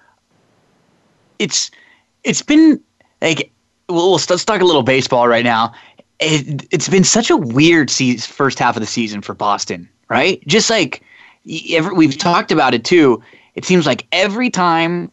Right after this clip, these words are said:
they take a couple steps forward, then they take a couple steps backwards, the Yankees have played really, really well, and they haven't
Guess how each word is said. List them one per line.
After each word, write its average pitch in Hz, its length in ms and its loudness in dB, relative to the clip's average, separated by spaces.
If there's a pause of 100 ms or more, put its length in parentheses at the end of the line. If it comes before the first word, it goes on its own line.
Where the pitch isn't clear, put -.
they 143 140 0
take 143 320 -2
a - 80 -6
couple - 280 -2
steps 190 300 -2
forward, 143 560 2 (640)
then 135 500 0
they 139 140 -2
take 135 200 -2
a 113 40 -10
couple 139 240 -2
steps 143 240 -4
backwards, 117 720 -4 (680)
the 151 100 0
Yankees 175 520 -2
have 127 240 -4 (400)
played 156 220 -2
really, 147 440 2
really 131 260 2
well, 110 380 0
and 120 120 -2
they 123 60 0
haven't 151 300 -2